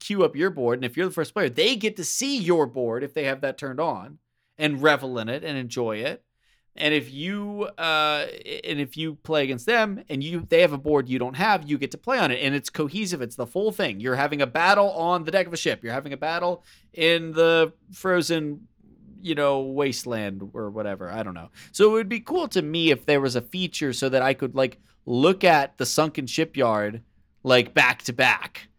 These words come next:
and look at, you know, the, um, I don't know, the, the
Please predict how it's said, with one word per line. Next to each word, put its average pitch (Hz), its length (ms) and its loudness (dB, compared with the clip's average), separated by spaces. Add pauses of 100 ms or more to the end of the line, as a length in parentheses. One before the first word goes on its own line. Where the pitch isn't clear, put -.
(400)
and 139 260 4
look 170 320 2
at, 143 500 8
you 147 160 0
know, 123 220 4
the, 123 600 4
um, 113 600 -2 (1000)
I 135 180 2
don't 117 120 0
know, 101 200 -4
the, 117 380 2
the 117 360 2